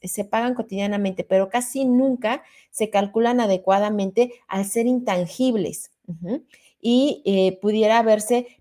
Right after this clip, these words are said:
prevenido con adecuado ambiente laboral, comunicación efectiva y accountability. Me encanta, me encanta tu comentario, Gerardo. Me encanta tu comentario.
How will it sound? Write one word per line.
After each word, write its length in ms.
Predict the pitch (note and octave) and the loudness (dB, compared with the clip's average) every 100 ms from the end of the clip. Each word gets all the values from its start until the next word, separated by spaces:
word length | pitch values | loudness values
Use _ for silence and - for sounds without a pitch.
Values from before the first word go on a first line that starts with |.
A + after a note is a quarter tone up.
| _ | _
prevenido 800 | G3 F#3+ F#3+ G#3 G#3+ A3 - - _ | 2 4 2 0 0 0 -2 -6 _
con 400 | A3 A3+ B3+ B3 | 2 4 2 -2
adecuado 560 | G3 G3 F#3+ G3+ G3+ G#3+ | -2 -2 0 0 2 0
ambiente 440 | G#3 G#3 G3 G3+ | -2 -4 -2 0
laboral, 560 | F#3+ E3 E3+ F3+ G3+ A3+ | -2 0 0 0 -2 -4
comunicación 720 | G3+ F#3 F#3 F#3 F3+ G#3 G#3+ | -4 -2 -4 -4 -6 -4 -4
efectiva 640 | G3+ F3 - A#3 A#3+ C#4 - - - | -4 -8 -4 -2 -2 -4 -8 -18 -4
y 80 | |
accountability. 840 | G3 G3+ G3 F#3 F#3+ F3+ E3 D#3+ - | -4 -2 -4 -4 -4 -6 -8 -14 -12
Me 140 | G3+ G3+ | -6 -4
encanta, 480 | G3+ G#3 G#3 G3 | -2 -2 -2 -4
me 100 | G3 | -4
encanta 440 | G3+ G3+ G#3 G#3+ A3+ | -4 -2 -4 -4 -4
tu 120 | G#3 | -2
comentario, 580 | F#3 F3+ F#3 F#3+ F#3 F#3 | -2 -2 0 0 2 0
Gerardo. 440 | E3+ D#3 D3+ B2+ | -2 -4 -4 -8
Me 80 | - | -8
encanta 340 | F3+ F3+ F#3 F#3+ | -8 -8 -10 -14
tu 100 | E3+ | -16
comentario. 480 | D3 C3+ - - | -16 -14 -16 -20